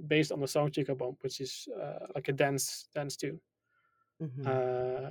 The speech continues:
Speaker 1: and it was the original music video, but, like, cut together with, uh, porn scenes that kind of matched the, uh, the actress and, like, the, the, the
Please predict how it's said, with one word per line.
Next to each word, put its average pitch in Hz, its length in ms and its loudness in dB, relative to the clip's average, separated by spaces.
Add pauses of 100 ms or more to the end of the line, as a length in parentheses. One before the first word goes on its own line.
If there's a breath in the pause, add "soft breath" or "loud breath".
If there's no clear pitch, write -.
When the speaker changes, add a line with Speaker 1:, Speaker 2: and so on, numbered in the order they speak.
(140)
Speaker 1:
and 151 120 6
it 156 80 8
was 156 340 10
the 165 180 6
original 180 380 12
music 165 240 6
video, 196 380 12
but, 165 160 2
like, 147 420 4 (160)
cut 156 160 8
together 147 480 8
with, 135 220 2 (140)
uh, 135 300 -2
porn 151 220 2
scenes 180 280 4
that 156 100 2
kind 147 180 2
of 131 100 -2 (420)
matched 147 400 4
the, 143 220 2
uh, 127 220 2 (500 soft breath)
the 147 80 12
actress 156 460 8
and, 143 80 -6
like, 135 220 -4
the, 139 320 0
the, - 100 -2 (1080)
the 131 200 0